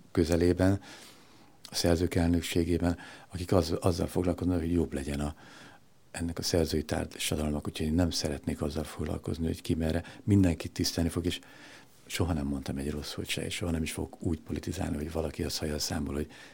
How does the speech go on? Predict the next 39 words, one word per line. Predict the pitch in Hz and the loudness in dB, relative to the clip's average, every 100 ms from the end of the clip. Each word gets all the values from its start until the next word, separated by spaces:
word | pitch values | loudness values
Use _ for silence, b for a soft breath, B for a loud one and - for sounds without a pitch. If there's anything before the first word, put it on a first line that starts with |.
| B - | B -14
szidnám | - 85 80 71 | -6 -4 -2 -4
a | |
másikat. | 71 69 - - - | -4 -4 -4 -6 -4
Nem. | 87 80 67 - B B B | 0 0 -2 -10 B B B
Az, | 87 85 | -4 2
ami | 87 | 6
a | |
legkulturáltabb | 87 92 - 80 87 98 90 95 | 6 6 2 -2 2 2 0 -2
formában | - 92 85 82 82 | -2 0 2 0 0
lehet | 78 78 98 | -2 -2 -2
ezt. | 101 - - B B B B - - - - - - - - - B B | -4 -6 -12 B B B B -20 -20 -20 -20 -20 -20 -20 -18 -16 B B
A | - | 0
zenészek | - 98 - 82 | 4 6 6 2
szerintem | - 87 90 85 | 4 4 6 6
még | 90 87 | 6 6
valamennyire | 90 90 90 90 87 87 B B B B | 6 6 6 4 4 0 B B B B
jó | 98 87 | 0 2
helyen | 78 80 78 | 2 0 0
vannak, | 78 80 82 90 - B B B B B | 0 0 0 -2 -10 B B B B B
és | - - | -4 2
amikor | 87 90 - - - - | 2 2 0 -4 -16 -2
ki, | 107 - - - | 0 0 -6 -4
hál' | - 98 | 2 4
Istennek | 87 92 85 | 6 4 4
több | 107 95 | 2 4
ilyen | 95 | 4
nagyobb | 90 85 | 4 0
projektbe | - 90 90 90 92 95 101 110 | 0 -2 0 -2 -2 -2 -2 -4
hívtak | 87 87 - 85 | -2 -2 -2 -4
meg, | - 92 | -4 -4
hogy | 90 | -4
írjak | 87 - - - - - - | -4 -4 -10 -20 -20 -20 -20
himnikus | - 85 82 78 87 - | -4 0 2 2 -2 -2
vagy | - | -2
olyan | 85 78 | 0 0
dalokat, | 78 76 80 | 0 0 -2
ahol | 80 | -2
sok | 73 85 - | -2 -2 -2
előadó, | 78 78 73 78 | -2 -2 -2 -4